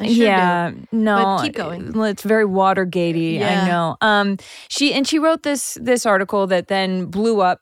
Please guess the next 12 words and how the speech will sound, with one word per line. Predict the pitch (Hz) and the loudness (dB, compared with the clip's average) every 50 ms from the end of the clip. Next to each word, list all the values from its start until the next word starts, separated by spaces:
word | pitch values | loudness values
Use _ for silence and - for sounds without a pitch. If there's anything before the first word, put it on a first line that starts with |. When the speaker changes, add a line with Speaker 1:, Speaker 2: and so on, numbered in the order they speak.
| _ _ | _ _
Speaker 2:
because | - 180 - 190 185 185 175 165 170 | -10 -8 -2 0 0 0 0 0 -2
everybody | 185 - - 180 190 208 190 196 190 190 190 | -2 0 0 2 2 0 0 0 0 0 -2
feels | - - 196 180 170 160 | -2 -2 -2 -2 -2 -2
guilty | 160 233 262 302 - - 208 175 | 0 0 0 0 0 -2 -2 -2
about | 156 160 160 - - | 0 -2 -4 -6 -4
doing | - 175 165 156 151 160 | -4 -2 -2 -2 -2 -4
nothing, | 123 - - - - - 214 - - | -6 -6 -8 -12 -14 -16 -16 -14 -8
it | 202 208 202 190 | -4 -2 -2 -2
Speaker 1:
Mm. | 196 | -2
Speaker 2:
turns | - 208 190 175 175 165 | 0 0 0 0 0 0
out. | 170 - - - - - | 0 -2 -2 -4 -2 0
But | 208 190 - | 0 0 0